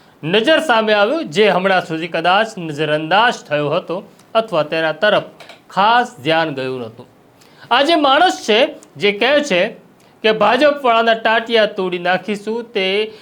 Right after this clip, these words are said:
પોતાનો ગુસ્સો વ્યક્ત કરતા કરતા મનીષા વકીલનું નામનો ઉલ્લેખ કરે છે અને એક અશ્લીલ ઇશારો પણ કરે છે. વડોદરાના પોલીસ અધિકારીઓનું કેવું એવું છે, નાગરિકને પોતાની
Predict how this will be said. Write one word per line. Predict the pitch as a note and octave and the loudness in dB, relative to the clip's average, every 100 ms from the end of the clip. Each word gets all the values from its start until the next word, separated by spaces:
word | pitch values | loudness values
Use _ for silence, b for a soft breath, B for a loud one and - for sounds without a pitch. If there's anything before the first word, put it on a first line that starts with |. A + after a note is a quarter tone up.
| B | B
પોતાનો | A#3+ B3+ B3 G#3 F3+ | 2 2 4 2 2
ગુસ્સો | F#3+ A3+ - C4+ C4 | -2 -6 -2 0 0
વ્યક્ત | F3+ G3+ - | 0 -4 -6
કરતા | G3+ G#3 G3+ G3+ F3+ | -8 -6 -4 0 0
કરતા | F3 F#3+ F#3+ - D3 D3 E3 | 0 -2 -2 -2 0 0 -2
મનીષા | D3+ F#3+ G3+ G3+ E3 | -4 -4 -4 -2 -2
વકીલનું | D3+ D3+ F#3+ F#3 F3 E3 | -4 -4 -6 -6 -8 -6
નામનો | D#3+ G3+ A3+ A3 G3+ | 0 2 2 0 -6
ઉલ્લેખ | - G3 G#3 C#4 C#4 - | -2 0 2 2 2 0
કરે | D#3 D3 C#3+ | 0 0 -4
છે | - C#3+ D#3 - _ _ | -8 -10 -12 -18 _ _
અને | D#3+ E3+ | -4 -2
એક | D#3 - F3 F3 - - | -4 -4 -4 -4 -8 -8
અશ્લીલ | F3 F3+ - F#3 G3 G3+ G#3 B B | -6 -6 -8 -10 -6 -6 -8 B B
ઇશારો | A3 - F3 D#3+ D3+ D3 | -10 -4 0 0 0 -2
પણ | D3 C3 D3 - | -6 -10 -10 -8
કરે | C3 B2 B2 | -6 -4 -6
છે. | B2 D#3 A#2 - _ _ _ B B B | -4 -2 -4 -6 _ _ _ B B B
વડોદરાના | D3+ G3+ G3+ G3+ G3+ G3 - _ _ _ D3 D#3 | 0 2 2 2 2 0 -12 _ _ _ -6 -4
પોલીસ | D3+ G3+ G3+ G3+ | -2 -2 -2 -4
અધિકારીઓનું | D3+ D3 F#3+ G3+ F3+ D#3+ D#3 D3+ | -8 -2 2 2 0 -4 -6 0
કેવું | G#3+ C4 | 2 4
એવું | C4 C4+ C4 | 2 0 -2
છે, | D4 D#4+ - _ _ _ b - | -4 -4 -6 _ _ _ b -2
નાગરિકને | F#3+ A#3+ C4 F4 F4 D4+ | 0 2 4 2 2 2
પોતાની | C4+ B3+ A#3+ B3 A#3+ B3 B3 A#3+ | 4 2 2 2 2 0 -4 -8